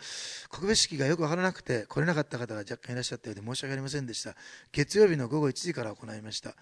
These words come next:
ね、えっと、非常に、あの、素晴らしいご臨在の、えー、告別式でありました。で、まあ、いろんな方の告別式をしています。で、どの告別式にも神様は、えー、ごひいきなく素晴らしいご臨在と天国を開かれますが、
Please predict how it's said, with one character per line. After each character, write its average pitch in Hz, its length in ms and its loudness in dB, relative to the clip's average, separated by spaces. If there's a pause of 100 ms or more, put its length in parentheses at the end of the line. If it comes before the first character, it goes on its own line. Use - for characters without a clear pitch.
(340)
ね、 101 220 -10
え - 40 -10
っ 110 40 -10
と、 - 80 -16
非 - 120 -12
常 147 180 -4
に、 151 160 -2 (100)
あ 131 60 -8
の、 117 80 -8
素 127 140 -8
晴 139 100 2
ら 139 80 2
し - 80 2
い 147 80 0
ご 120 100 -2
臨 113 120 -6
在 107 200 -6
の、 107 180 -10 (480)
え 95 160 -10
ー、 - 20 -14
告 - 180 -14
別 120 120 -6
式 - 120 -10
で 107 60 -8
あ 101 60 -8
り 104 60 -12
ま 110 100 -10
し - 80 -8
た。 - 100 -18 (720)
で、 107 300 -6 (800)
ま 127 80 0
あ、 131 40 2
い 131 60 2
ろ 170 100 4
ん - 20 -2
な 180 80 0
方 185 200 4
の 175 80 2
告 - 160 -6
別 143 180 2
式 - 120 -4
を 120 40 -4
し - 80 -4
て 127 80 -4
い 120 40 -2
ま 117 80 -4
す。 113 140 -12
で、 107 80 -8
ど 127 100 -2
の 147 100 0
告 - 180 -12
別 185 140 2
式 - 120 0
に 185 80 0
も 143 80 -2
神 143 180 -2
様 120 300 -4
は、 123 180 0 (500)
え 113 40 -6
ー、 - 80 -10
ご 135 80 -2
ひ 147 60 2
い - 20 -4
き 131 120 -8
な 123 100 -4
く - 60 -8
素 - 140 -4
晴 123 80 -2
ら 147 80 2
し 143 120 2
い 175 40 4
ご 147 100 2
臨 123 120 -2
在 117 120 -4
と 110 120 -8
天 131 200 -4
国 107 160 -8
を 110 60 -10
開 117 100 -6
か 117 80 -6
れ 113 60 -6
ま 113 140 -6
す - 100 -6
が、 110 220 -4